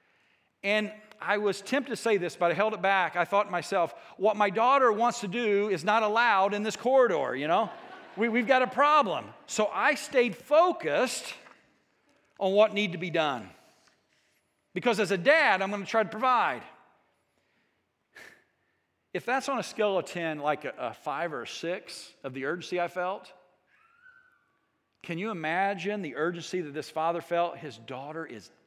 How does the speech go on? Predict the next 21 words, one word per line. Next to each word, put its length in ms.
dying. 600
And 120
he 140
wants 220
to 60
provide. 600
He 120
wants 240
to, 140
he 140
wants 280
to, 140
to, 140
to 220
give 200
a, 60
a, 300
an 100
avenue 380
for 200
life. 640